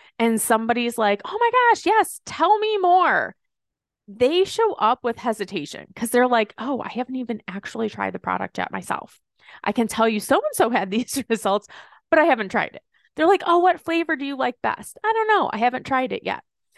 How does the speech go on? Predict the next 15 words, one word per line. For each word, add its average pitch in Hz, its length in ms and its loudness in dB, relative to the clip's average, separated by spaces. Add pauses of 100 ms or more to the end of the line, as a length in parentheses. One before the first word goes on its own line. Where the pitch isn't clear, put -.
(440)
And 269 160 0
usually 330 320 2
with 285 140 0
a 254 40 0
consumable, 226 920 0
it 220 180 -2
takes - 460 -4
time 196 580 0 (460)
and 226 140 0
intention 196 880 -2
to 185 260 0
start 190 360 0
incorporating 185 840 -4
that 165 180 -4
consumable 175 800 -4